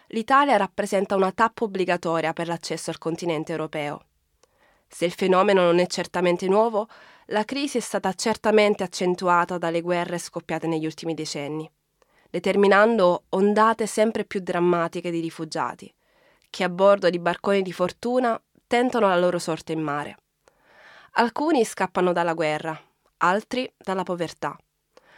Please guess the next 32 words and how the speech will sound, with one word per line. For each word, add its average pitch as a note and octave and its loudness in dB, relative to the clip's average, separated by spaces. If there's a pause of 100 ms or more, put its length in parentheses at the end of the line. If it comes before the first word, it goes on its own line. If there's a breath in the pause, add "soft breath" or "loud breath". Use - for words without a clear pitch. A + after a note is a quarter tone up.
(280 soft breath)
Tutti D4 -4
però G#3 4
sperano B3 0
in - 0
un G3 2
miglioramento F#3 2
della F3 -4
propria D#3+ -6
condizione, D#3 -8 (680 loud breath)
proprio C#4 4
come F3+ 0
avevano F3 4
fatto G3+ -2
i F#3+ 0
nostri F3 -2
antenati F3+ 0
in E3+ -2
partenza E3 -4
per E3 -6
la E3 -4
Grande D#3 -4
Mela. D#3 -2 (1400 soft breath)
Dati C4 2
alla B3+ 4
mano, G3 4 (160)
le G3+ -2
comunità G#3+ 2
più - -4
numerose A3 2
sono F3+ -2
quella E3 -4
rumena, E3+ 0